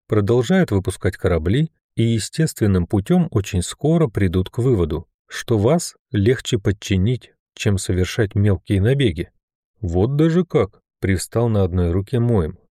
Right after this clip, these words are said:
«Так и никак иначе. Именно об этом я хотел сказать с трибуны в своем выступлении тогда,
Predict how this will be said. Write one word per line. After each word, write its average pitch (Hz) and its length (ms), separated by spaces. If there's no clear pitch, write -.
«Так 160 260
и 160 60
никак 107 400
иначе. 113 480
Именно 123 380
об 92 160
этом 180 220
я 113 120
хотел 98 340
сказать 107 380
с - 60
трибуны 143 480
в - 80
своем 98 400
выступлении 95 680
тогда, 107 460